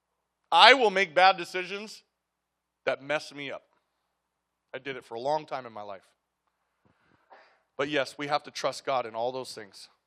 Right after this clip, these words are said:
I trusted God and believed God to carry me out of that mess, and today I'm, I'm out of that mess. So we just trust God. We trust God in the stuff that doesn't make sense.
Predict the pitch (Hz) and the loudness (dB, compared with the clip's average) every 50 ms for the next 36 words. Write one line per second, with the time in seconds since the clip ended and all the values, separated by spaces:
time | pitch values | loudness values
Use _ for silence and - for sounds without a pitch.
0 | _ _ _ _ _ _ _ 131 143 160 151 - - 165 156 - - 160 139 131 | _ _ _ _ _ _ _ 0 0 2 0 2 0 0 0 0 -8 -12 -2 2
1 | 151 147 151 151 147 135 127 127 135 139 143 131 _ 143 139 139 139 131 120 - | 4 4 6 4 2 -2 -6 -8 -8 -8 -10 -8 _ 0 0 0 0 -2 -8 -12
2 | - - 143 139 143 139 143 143 143 143 147 147 147 147 143 139 147 151 151 147 | -8 -6 -4 -4 -6 -6 -4 0 0 0 2 0 -2 -2 -2 -4 -4 -4 -4 -6
3 | - 139 123 - 135 123 131 135 139 139 139 143 - 127 127 131 127 123 123 123 | -10 -18 -18 -18 -12 -8 -6 -4 -2 -2 -4 -6 -8 -12 -10 -6 -4 -4 -4 -4
4 | 123 117 117 117 107 95 82 - - _ _ _ _ _ _ _ _ - - _ | -4 -6 -6 -8 -14 -18 -18 -20 -20 _ _ _ _ _ _ _ _ -20 -20 _
5 | _ _ _ _ _ _ _ _ _ _ _ _ _ _ _ _ _ _ _ - | _ _ _ _ _ _ _ _ _ _ _ _ _ _ _ _ _ _ _ -16
6 | 120 117 113 123 120 117 127 120 - - - 139 131 131 - - 123 107 101 95 | -16 -14 -14 -16 -14 -12 -12 -12 -10 -6 -6 -6 -6 -6 -8 -8 -6 -6 -6 -8
7 | 98 _ _ _ _ _ _ _ _ _ _ _ _ - - - - 196 196 196 | -12 _ _ _ _ _ _ _ _ _ _ _ _ -10 -6 0 2 2 2 2
8 | - - 196 190 196 208 180 175 156 143 - - 202 190 190 - - 151 127 170 | 4 6 10 10 10 10 8 4 -8 -8 -2 2 2 2 2 2 -6 -4 0 2
9 | 175 180 156 175 170 156 160 165 151 - - - 160 139 123 113 - - - - | 2 2 0 -2 -4 -2 -2 -2 -2 -6 -6 -4 -4 -4 -4 -10 -14 -16 -16 -18